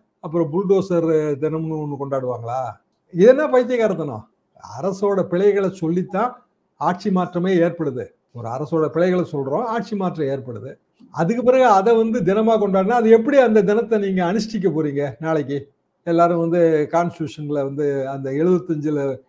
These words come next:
இருந்த நிலைமையெல்லாம் வாசிச்சு உறுதிமொழி எடுத்துக்க போறாங்களா? இன்னைக்கு முரசொலி தலையங்கத்துல கேட்டிருக்காங்க, இந்த நீங்க குறிப்பிட்ட மாதிரி பல சம்பவங்களை எல்லாம் சுட்டிக்காட்டி, இது எந்த வகையில பொருத்தம் உடைத்ததுன்னு கேள்வி எழுப்பியிருக்காங்க.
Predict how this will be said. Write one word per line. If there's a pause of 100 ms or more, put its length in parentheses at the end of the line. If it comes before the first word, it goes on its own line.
(160)
இருந்த
நிலைமையெல்லாம்
வாசிச்சு
உறுதிமொழி
எடுத்துக்க
போறாங்களா? (800)
இன்னைக்கு
முரசொலி
தலையங்கத்துல
கேட்டிருக்காங்க, (640)
இந்த
நீங்க
குறிப்பிட்ட
மாதிரி
பல
சம்பவங்களை
எல்லாம்
சுட்டிக்காட்டி, (800)
இது (140)
எந்த
வகையில
பொருத்தம்
உடைத்ததுன்னு (240)
கேள்வி
எழுப்பியிருக்காங்க.